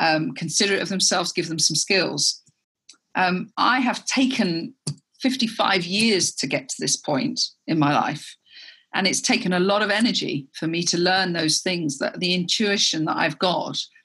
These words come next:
Now, what can that person give me back? Well, there could be an exchange of skills if I'm, if we agreed that, but actually they equally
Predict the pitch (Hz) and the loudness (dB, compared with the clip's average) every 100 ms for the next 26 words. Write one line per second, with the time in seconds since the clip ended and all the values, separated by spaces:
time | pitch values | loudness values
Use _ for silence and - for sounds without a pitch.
0 | _ _ _ _ - - 202 196 214 247 | _ _ _ _ -10 -2 0 0 0 0
1 | - 269 190 - 214 190 185 180 180 175 | 2 2 2 0 0 0 0 0 -2 -2
2 | 160 185 - - - 180 165 - 156 - | -2 -2 0 -2 -4 -2 -2 -2 -2 0
3 | 311 349 311 - - 160 156 156 - 226 | 2 2 0 0 0 0 0 0 0 2
4 | 175 156 151 - - _ _ - - 135 | 2 0 -2 -4 -6 _ _ -16 -4 -2
5 | - - 160 160 147 147 196 262 269 143 | -2 -4 -4 0 0 0 2 2 2 0
6 | 139 - - - - - 196 254 - - | -2 -2 -4 -12 -16 -6 -2 0 2 0
7 | 175 160 - - 156 240 247 156 156 - | 0 -4 -10 -6 0 2 2 0 -2 -10
8 | - 190 220 - 156 147 208 | -6 -4 -4 -6 0 2 0